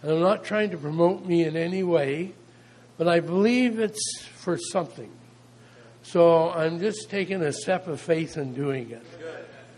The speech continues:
Okay? So, just start. And I don't play an instrument either. You'll understand why I said that.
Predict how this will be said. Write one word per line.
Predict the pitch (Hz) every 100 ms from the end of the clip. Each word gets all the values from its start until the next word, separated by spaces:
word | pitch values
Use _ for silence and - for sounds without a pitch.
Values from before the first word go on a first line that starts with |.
| - - - - - 127 127
Okay? | 123 139 151 185 - - - - - - - - - -
So, | - 147 143 143 - - - - - - - - - - - - - - - - - - -
just | 143 131
start. | - - - - - - - - - - - - - - - - - - - - - - -
And | 156 160
I | 151
don't | 170 185
play | 190 185 165
an | 165
instrument | 165 - 139 123 131
either. | 143 135 123
You'll | 113 135 139
understand | 143 143 123 - 127 123
why | 123 123 123
I |
said | 120 - 127 117
that. | 117 -